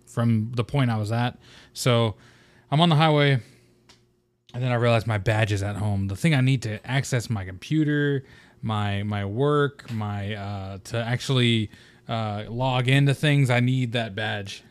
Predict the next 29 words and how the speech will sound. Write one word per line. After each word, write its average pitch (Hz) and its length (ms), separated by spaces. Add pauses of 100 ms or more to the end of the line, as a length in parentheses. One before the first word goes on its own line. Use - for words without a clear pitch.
(120)
And, 113 440 (580)
um, 110 460
oh, 120 200 (1400)
I 123 160
had 123 160
to 117 80
zigzag 120 800
this 117 180
morning, 117 480 (380)
and 110 140
then 117 120
I 117 60
was 101 220
l-, 123 180
almost 170 380
late 135 180
to 120 100
work. 110 340 (400)
Uh, 104 500
and 110 260
then, 110 440 (1300)
uh, 143 320
what 135 140
else? 117 420 (2250)
I - 40
forgot, 151 280
something 151 200
else 135 140
happened. 107 440